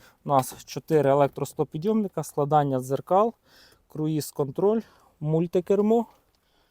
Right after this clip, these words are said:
навігація, клімат-контроль, шестиступка. То в гарному стані. Такі столики ззаді.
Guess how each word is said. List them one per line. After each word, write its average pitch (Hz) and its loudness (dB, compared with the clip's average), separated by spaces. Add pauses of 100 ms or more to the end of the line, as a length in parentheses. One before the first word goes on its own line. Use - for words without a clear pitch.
(1400)
навігація, 156 -6 (420)
клімат-контроль, 156 -4 (400)
шестиступка. - -6 (1400)
То 156 -2
в 135 -8
гарному 139 0 (120)
стані. 208 -4 (4000)
Такі 143 -10
столики 202 -2
ззаді. 190 0